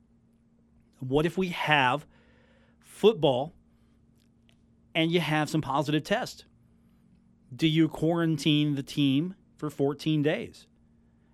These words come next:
And all of a sudden, say you get that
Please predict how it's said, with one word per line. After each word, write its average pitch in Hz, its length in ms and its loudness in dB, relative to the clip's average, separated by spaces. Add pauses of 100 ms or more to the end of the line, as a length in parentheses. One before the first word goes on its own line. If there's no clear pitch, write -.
(120)
And 156 100 4
all 170 120 4
of 156 60 2
a 135 40 0
sudden, 196 500 2 (1120)
say 165 200 0
you 160 160 6
get 156 160 2
that 156 300 4